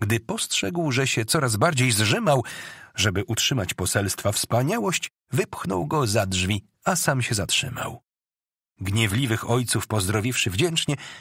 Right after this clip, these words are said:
wymknął się z cicha, dopadł furty zręcznie. Nowa przyczyna w Karmelu do rady. Ojciec Makary nie życzy wojować.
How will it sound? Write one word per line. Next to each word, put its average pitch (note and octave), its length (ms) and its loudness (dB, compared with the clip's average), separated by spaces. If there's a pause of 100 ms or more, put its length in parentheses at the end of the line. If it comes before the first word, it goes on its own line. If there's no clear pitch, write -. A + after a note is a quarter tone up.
(160)
wymknął G3 380 -2
się - 160 -2
z - 100 0
cicha, B2 340 0 (220)
dopadł A2+ 580 0
furty G2 460 -2
zręcznie. F2+ 580 -2 (800)
Nowa B2 440 4
przyczyna F2 600 -2
w - 100 -6
Karmelu G#2 460 4
do D#2 140 -2
rady. - 260 -4 (600)
Ojciec E3+ 400 2
Makary C#3+ 460 4
nie C#3 260 4
życzy B2 340 4
wojować. - 680 0